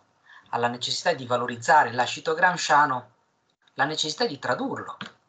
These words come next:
E Gramsci in Brasile è uno strumento utilizzato soprattutto per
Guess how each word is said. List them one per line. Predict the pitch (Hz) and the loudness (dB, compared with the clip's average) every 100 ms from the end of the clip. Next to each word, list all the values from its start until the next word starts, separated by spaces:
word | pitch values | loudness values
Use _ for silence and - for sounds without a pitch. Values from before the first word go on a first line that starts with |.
| _ - - - - | _ -20 -18 -16 -10
E | 208 | -6
Gramsci | 151 160 202 - | 2 4 4 0
in | 151 | -4
Brasile | 131 123 117 220 180 127 | -2 -2 -2 -2 -2 -2
è | 135 165 190 156 | 2 2 4 2
uno | 117 123 | 0 -6
strumento | - 143 131 151 170 - 131 120 117 - _ _ _ | -6 -6 -4 -4 -4 0 0 0 -4 -14 _ _ _
utilizzato | - 120 143 147 185 202 131 | -18 -10 -6 2 8 8 6
soprattutto | - 139 147 - - 170 - 120 | -4 -4 -4 -4 -10 -16 -10 -8
per | - 131 151 127 113 113 | -2 4 4 4 -2 -6